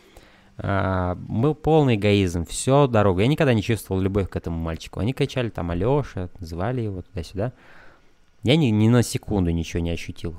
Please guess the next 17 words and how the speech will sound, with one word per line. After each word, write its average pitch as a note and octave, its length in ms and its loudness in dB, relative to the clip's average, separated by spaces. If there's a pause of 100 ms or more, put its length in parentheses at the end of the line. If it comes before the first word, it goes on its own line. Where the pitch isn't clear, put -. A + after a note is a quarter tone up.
хорошего A2 560 0
в E3 100 2
этом D#3+ 220 0
фильме, D3 260 2
ну, C3 120 4
в - 80 -12
плане F2 260 2
вот - 120 -10
энергетики G2 840 0
какой-то, E2 320 -6
вот E2 160 -8
именно E2 280 -4
какого-то E2+ 420 -6
вот D#2+ 200 -10
честного F2+ 480 -2
поиска, F2 540 -4
да. G2 220 -6